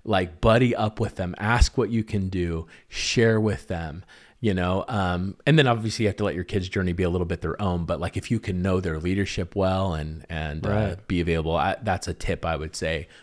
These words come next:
Speaker 1: would, will go far for you.
Speaker 2: Absolutely. I, it just makes me think, like, of a broader sort of thought about kids, you know, like, like you and I, we were raised in church.
Speaker 1: Mm-hmm.
Speaker 2: And I don't know your parents' situation, but,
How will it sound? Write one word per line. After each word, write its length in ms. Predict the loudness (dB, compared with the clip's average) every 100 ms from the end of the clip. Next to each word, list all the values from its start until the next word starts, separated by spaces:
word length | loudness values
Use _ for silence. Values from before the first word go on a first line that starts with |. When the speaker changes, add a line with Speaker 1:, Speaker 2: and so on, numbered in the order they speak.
| _
Speaker 1:
would, 220 | 0 0 0
will 220 | 0 2
go 160 | 2
far 300 | 0 0 -2
for 140 | -2 -8
you. 180 | -8 -8
Speaker 2:
Absolutely. 720 | -2 -2 -2 -4 -4 -4 -6 -8 _ _ -20 -20 -20 -20 -20 _ -2
I, 140 | 0
it 220 | 2 0 0 0
just 120 | 0
makes 200 | 0 2
me 120 | 2
think, 260 | 4 2 2
like, 240 | 0 0
of 80 | -2
a 80 | -2
broader 600 | 0 2 2 2 0 -4 _ _ _ _ _ _ _ _
sort 280 | -6 -2 0
of 60 | 0
thought 340 | 0 2 2
about 320 | 0 -2 -4
kids, 580 | -4 -2 -2 -4 -8 -10 -14 _ _ _ _ _ _ _ _ _ _ _ _ _
you 220 | -8 -2 0
know, 380 | 0 -2 -4 -6
like, 280 | -2 0 -2 -8
like 300 | -2 0 2
you 180 | 6 6
and 100 | 8
I, 220 | 6 4
we 160 | 4 4
were 260 | 2 0 -2
raised 440 | 0 4 4 4 2
in 100 | 0
church. 540 | -2 -2 -2 -4 -2
Speaker 1:
Mm-hmm. 340 | 0 0 0 -2 -6 -2
Speaker 2:
And 140 | 4
I 60 | 6
don't 140 | 6
know 140 | 4 2
your 240 | 2 0
parents' 380 | 0 0 0 -2
situation, 500 | -4 -2 -2 -2 -2
but, 160 | -4